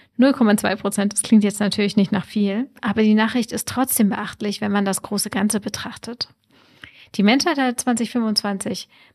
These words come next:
mehr Energie gebraucht als im Vorjahr. Das ist soweit normal. Aber das ganze Plus konnte durch neue Solaranlagen, Windparks et cetera abgedeckt werden. Dabei ist die Weltwirtschaft auch noch gewachsen und auch darum sprechen ExpertInnen von einem Wendepunkt.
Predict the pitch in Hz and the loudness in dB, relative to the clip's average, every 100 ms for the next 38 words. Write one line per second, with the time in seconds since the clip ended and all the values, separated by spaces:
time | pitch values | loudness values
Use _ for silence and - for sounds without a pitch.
0 | _ 196 185 226 254 220 214 208 208 208 | _ -2 -2 -2 -4 -2 -2 -2 -4 -6
1 | 190 196 175 214 - 180 - 185 185 262 | -4 -4 -6 -8 -6 -6 -4 -2 0 0
2 | 381 _ - 196 180 - 196 190 180 185 | -2 _ -6 -4 -2 -2 -2 -4 -2 -2
3 | 165 180 277 - _ _ - - - - | 0 0 -2 -4 _ _ -20 -20 -8 -4
4 | 208 208 - 202 208 - 247 277 - - | 0 0 -2 -2 -2 0 2 4 2 -2
5 | - - 220 208 202 190 220 262 277 233 | -10 -2 0 0 -2 -2 2 4 4 4
6 | 220 202 202 185 170 202 196 214 254 - | 0 -2 -4 -6 -8 -8 -2 2 2 0
7 | 185 185 - - 240 240 202 226 - - | -8 -8 -10 -2 0 0 -4 -6 -8 -4
8 | 190 - - - 147 - 254 - - - | -4 -4 -6 -6 -6 -8 -12 -14 -20 -18
9 | - - - 233 247 247 - - 226 208 | -16 -16 -4 -2 0 -2 -2 -4 -2 0
10 | 208 - 214 220 285 - 202 - 202 - | -2 -4 0 2 2 0 -2 -2 -4 -4
11 | 214 202 202 208 240 - 214 226 - 233 | 0 0 0 -2 -2 -4 -4 -4 -4 -2
12 | 220 220 - 214 214 214 - 214 240 226 | 0 -2 0 2 6 6 4 2 0 -2
13 | - 214 - 202 196 202 220 202 196 196 | -2 -2 2 2 2 0 2 4 6 6
14 | 208 196 196 190 247 - | 6 6 4 -2 -4 -4